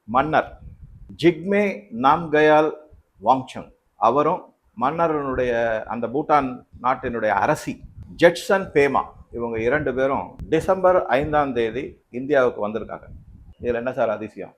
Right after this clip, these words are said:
நிறைய இருக்கு, உங்க கூட ஷேர் பண்ண போறோம் அதை பத்தி. இவங்க வந்து முதல்ல பிரசிடென்ட், அஹ், ஜனாதிபதி முர்மு மேடம் சந்திச்சாங்க.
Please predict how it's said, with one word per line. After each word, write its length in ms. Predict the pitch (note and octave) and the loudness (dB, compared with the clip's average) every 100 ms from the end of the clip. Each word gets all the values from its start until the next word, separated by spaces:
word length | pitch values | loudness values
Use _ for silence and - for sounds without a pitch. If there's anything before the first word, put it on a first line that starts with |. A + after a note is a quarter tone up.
| _ | _
நிறைய 300 | G2+ A2 A#2 | -4 0 0
இருக்கு, 240 | F#2+ - - _ _ - | -2 -8 -18 _ _ -12
உங்க 140 | G#2+ | -6
கூட 160 | G#2 A2 | -4 -4
ஷேர் 280 | - A#2+ A2 | 2 2 2
பண்ண 140 | F#2+ | -8
போறோம் 240 | - F#2+ E2+ | -10 -10 -10
அதை 120 | F2+ | -12
பத்தி. 240 | F2 D#2+ _ _ | -16 -20 _ _
இவங்க 240 | C3+ C#3 | -2 2
வந்து 260 | C3+ C3+ C#3+ D3 A2 - A2+ | 2 2 0 0 -6 -14 -4
முதல்ல 280 | B2+ C3+ C3+ | -2 0 0
பிரசிடென்ட், 480 | B2+ A#2+ C3 B2 A2+ | 0 0 -2 -2 -4
அஹ், 600 | G#2+ G#2 G2+ G2+ - - - _ _ | 0 0 0 -4 -8 -10 -14 _ _
ஜனாதிபதி 520 | G#2+ A#2 B2 G#2+ G#2 | -2 0 0 -2 -6
முர்மு 360 | G#2 A2 B2 C3 | -4 -4 -4 -6
மேடம் 360 | G#2+ G#2 G2 G2 - - | -2 -2 -2 -8 -12 -10
சந்திச்சாங்க. 480 | G2+ G2+ F2+ E2+ | -10 -8 -10 -8